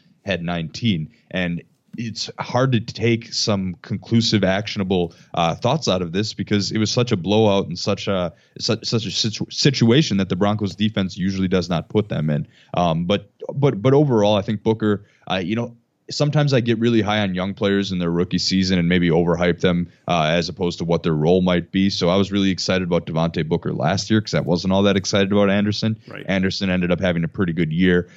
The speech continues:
Speaker 1: uh, and Booker mostly a, uh, an afterthought due to a couple fumbles early on. But, you know, who knows? Uh, maybe that, that could s-, come, come back around full circle and we could see more Devontae Booker moving forward.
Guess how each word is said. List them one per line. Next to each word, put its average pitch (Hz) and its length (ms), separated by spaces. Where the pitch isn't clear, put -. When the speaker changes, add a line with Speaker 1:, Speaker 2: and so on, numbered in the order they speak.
Speaker 1:
uh, 85 100
and 82 260
Booker 85 400
mostly 92 340
a, 80 60
uh, 87 440
an 87 80
afterthought 92 540
due 82 120
to 80 100
a 80 60
couple 90 260
fumbles 82 420
early 82 300
on. 98 240
But, 87 160
you 95 80
know, 95 100
who 117 140
knows? 104 240
Uh, 90 180
maybe 98 220
that, 95 320
that 101 200
could 98 120
s-, - 180
come, 104 640
come 107 200
back 98 240
around 95 220
full 95 160
circle 90 380
and 80 100
we 80 60
could 80 140
see - 140
more 85 160
Devontae 82 420
Booker 85 240
moving 82 300
forward. 104 460